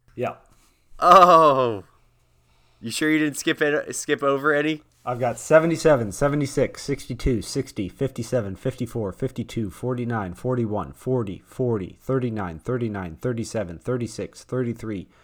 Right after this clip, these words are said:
Speaker 1: twenty-nine, twenty-eight, twenty-two, twenty-one.
Speaker 2: Ah, ah, so close. Well, I love that over under then. And we were, look
Speaker 1: Yeah.
Speaker 2: at both of us getting those guesses like that.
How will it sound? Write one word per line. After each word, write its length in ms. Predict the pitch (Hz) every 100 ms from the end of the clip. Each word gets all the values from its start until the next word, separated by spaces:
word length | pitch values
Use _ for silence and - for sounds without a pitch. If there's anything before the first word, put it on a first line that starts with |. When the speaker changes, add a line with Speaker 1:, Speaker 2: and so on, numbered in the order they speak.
| _ -
Speaker 1:
twenty-nine, 640 | 139 139 127 117 92 78
twenty-eight, 640 | - 143 139 120 98 - -
twenty-two, 720 | - 139 131 - 135 127 120 - _ _ -
twenty-one. 500 | 143 131 113 98 - _ _ _ _ _ _ _ _ _
Speaker 2:
Ah, 360 | 110 101 87 82 - - - - - _ -
ah, 340 | 131 120 85 -
so 240 | - 135
close. 360 | - 135 98 -
Well, 140 | 127
I 140 | 117 123
love 300 | 127 160 135
that 260 | 113 104 -
over 300 | 135 117 107
under 300 | 127 139 101
then. 340 | 90 87 78 - _ _ _ _ _ _ _ _ -
And 140 | 107 117
we 120 | 139
were, 160 | 131 92
look 160 | 139
Speaker 1:
Yeah. 100 | 135
Speaker 2:
at 80 | 131
both 260 | 143 175 185
of 100 | 143
us 220 | 123 110
getting 240 | 127 131 131
those 200 | 127 110
guesses 500 | 131 156 - 101 92
like 200 | 98 90
that. 280 | 95 80